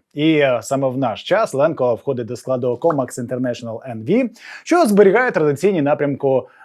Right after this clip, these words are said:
е, напрямки бренду. Від радіоточок, з чого все і починалося, і до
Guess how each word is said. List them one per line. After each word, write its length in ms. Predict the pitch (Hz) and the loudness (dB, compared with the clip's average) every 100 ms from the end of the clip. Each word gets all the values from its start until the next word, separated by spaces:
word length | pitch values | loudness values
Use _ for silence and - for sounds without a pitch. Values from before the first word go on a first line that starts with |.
| - | 2
е, 260 | 139 135 | 4 6
напрямки 500 | 147 196 196 180 147 | 6 6 6 4 4
бренду. 480 | 156 165 160 123 107 - - - - | 4 6 4 2 -4 -8 -18 -8 4
Від 280 | 214 156 - _ | 4 4 -4 _
радіоточок, 800 | - 202 254 269 262 254 240 220 | 4 4 6 6 6 6 6 2
з 40 | |
чого 200 | - 233 | 6 6
все 360 | 226 220 220 220 | 6 4 4 6
і 80 | 196 | 4
починалося, 640 | 202 202 202 208 202 196 | 4 0 4 4 2 0
і 200 | 175 208 | 2 4
до 120 | 175 | 6